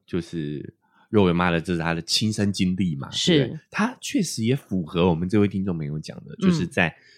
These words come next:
Speaker 1: 小一、小二这个阶段呢，学习成绩不算太好的。
Speaker 2: 对。
Speaker 1: 好，所以导致自己不认为自己是学习好的。
Speaker 2: 是。
Speaker 1: 但是随着时间累积，
Speaker 2: 嗯。
Speaker 1: 哎，慢慢跟上，甚至超前的进度，
Speaker 2: 嗯。
Speaker 1: 哎，也意识到说，哦，原来我是会学习的。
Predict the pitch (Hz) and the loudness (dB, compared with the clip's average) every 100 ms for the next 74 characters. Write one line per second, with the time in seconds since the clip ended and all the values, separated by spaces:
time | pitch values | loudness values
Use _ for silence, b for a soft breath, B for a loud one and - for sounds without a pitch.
0 | b - - - 76 95 87 67 80 82 | b -6 -4 -2 -2 -2 -4 -4 -4 -4
1 | 85 - 76 82 67 65 73 82 80 76 | -6 -2 -2 0 -2 -6 -8 -6 -4 -6
2 | - 143 160 143 - - - - - - | -8 -10 -10 -12 -14 -14 -10 -10 -12 -16
3 | - 160 95 - _ _ 73 - - 85 | -4 -2 -2 -6 _ _ -10 -10 -6 0
4 | 85 - - 80 - 113 92 107 73 67 | 0 0 -2 -2 -2 -2 -2 -4 -4 -8
5 | - _ 104 120 147 90 82 107 90 73 | -10 _ 0 6 6 8 2 2 -4 -4
6 | 90 85 76 71 67 71 - - - - | -4 -6 -4 -6 -6 -8 -10 -14 -18 -10
7 | - 180 143 123 - 202 170 165 - - | -6 -2 -2 -4 -2 2 4 2 0 0
8 | 82 110 - 92 82 76 _ - - 87 | 2 2 4 4 4 0 _ -10 -4 -2
9 | 98 95 73 69 - 73 73 _ 180 156 | 0 2 0 -2 -8 -8 -10 _ 0 4
10 | 139 175 156 147 - 135 139 135 85 113 | 4 6 4 2 4 4 4 0 0 -2
11 | 107 104 - 117 123 - 82 90 107 90 | -2 -2 -2 -2 -2 0 0 2 0 2
12 | 104 - _ 185 170 127 101 101 175 160 | -2 -2 _ 0 0 0 -2 2 2 2
13 | 147 139 135 139 220 226 117 - 120 123 | 2 4 4 4 4 2 0 -2 -2 -2
14 | - 82 - - - | 0 -2 -2 -10 -12